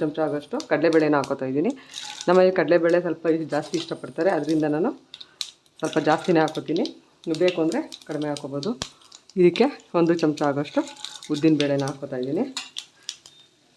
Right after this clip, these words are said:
ಮೀಡಿಯಮ್ ಫ್ಲೇಮಲ್ಲಿ ಇಟ್ಕೊಳ್ಳಿ, ಹೈ ಫ್ಲೇಮ್ ಇಟ್ಕೊಬೇಡಿ, ಎಲ್ಲ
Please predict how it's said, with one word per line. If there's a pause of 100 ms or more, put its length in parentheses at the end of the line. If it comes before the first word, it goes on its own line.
(600)
ಮೀಡಿಯಮ್
ಫ್ಲೇಮಲ್ಲಿ (280)
ಇಟ್ಕೊಳ್ಳಿ,
ಹೈ
ಫ್ಲೇಮ್
ಇಟ್ಕೊಬೇಡಿ, (100)
ಎಲ್ಲ